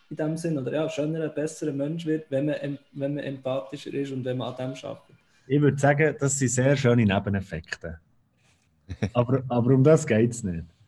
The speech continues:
Speaker 2: Ich glaube, man hat, ja, man hat mehr Freunde und, und, äh, die Leute schätzen das wahnsinnig und so, aber es geht nicht um das, sondern es geht im Kern um eben ein schöner Mensch zu sein oder ein guter Mensch zu sein. Um, um eine, um eben eine moralische Verpflichtung auf eine Art,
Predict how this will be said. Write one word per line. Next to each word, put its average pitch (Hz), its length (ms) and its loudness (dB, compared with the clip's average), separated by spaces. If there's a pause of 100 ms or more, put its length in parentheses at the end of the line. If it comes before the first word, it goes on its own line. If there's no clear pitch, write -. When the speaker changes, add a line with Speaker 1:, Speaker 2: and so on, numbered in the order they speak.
(460)
Speaker 2:
Ich 127 100 -4
glaube, 123 300 6
man 131 180 6
hat, 127 220 4
ja, 147 160 4
man 147 160 2
hat 151 140 4
mehr 156 180 4
Freunde 143 480 4
und, 117 260 0
und, 113 220 0
äh, 107 260 2
die 123 100 2
Leute 127 180 2
schätzen 117 320 -2
das 113 160 -4
wahnsinnig 139 720 2 (480)
und 117 160 -4
so, 131 240 2
aber 110 220 0
es 113 160 -2
geht 123 160 2
nicht 143 120 4
um 131 140 4
das, 135 220 -2
sondern 120 240 -2
es 107 100 -6
geht 110 240 0
im 110 340 -6
Kern 127 460 0
um 120 140 0
eben 113 320 0 (120)
ein 110 120 -2
schöner 117 280 4
Mensch 113 360 2
zu - 60 -10
sein 123 200 0
oder 110 240 -2
ein 98 100 0
guter 123 360 0
Mensch 104 340 0
zu - 140 -6
sein. 82 140 -8 (560)
Um, 110 220 0
um 110 200 4
eine, 107 320 2 (240)
um 110 160 0
eben 107 80 6
eine 113 260 2
moralische 117 800 4
Verpflichtung 120 800 0
auf 98 80 -6
eine 107 180 4
Art, 82 440 -4